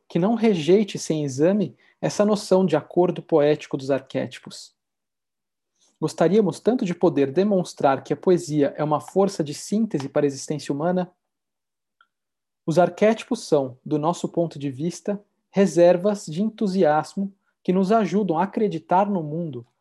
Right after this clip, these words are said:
a amar o mundo, a criar o nosso mundo. Quanta vida concreta não seria dada ao filosofema de abertura para o mundo se os filósofos lessem os poetas? Cada arquétipo é uma abertura para o mundo,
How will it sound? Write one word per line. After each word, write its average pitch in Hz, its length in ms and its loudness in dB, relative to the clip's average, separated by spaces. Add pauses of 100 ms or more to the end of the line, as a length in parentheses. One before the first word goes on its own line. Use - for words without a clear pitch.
a 156 140 2
amar 160 400 0
o 175 40 0
mundo, 147 440 -8 (140)
a 156 80 -10
criar 175 480 2
o 139 60 -6
nosso 135 320 -8
mundo. 120 380 -12 (1900)
Quanta 226 380 4
vida 170 320 0
concreta 165 640 0
não 185 140 -2
seria 156 320 0
dada 175 520 0
ao 160 140 0
filosofema 185 840 -2
de 147 80 -2
abertura 147 520 -2
para 147 220 -2
o 139 40 -10
mundo 190 400 -6 (240)
se - 160 -8
os 196 100 -4
filósofos 165 720 0
lessem 170 400 -2
os 127 140 -14
poetas? 127 640 -12 (1500)
Cada 143 280 0
arquétipo 170 720 -2
é 170 60 -4
uma 165 160 0
abertura 202 560 -2
para 233 220 0
o - 20 -2
mundo, 151 420 -8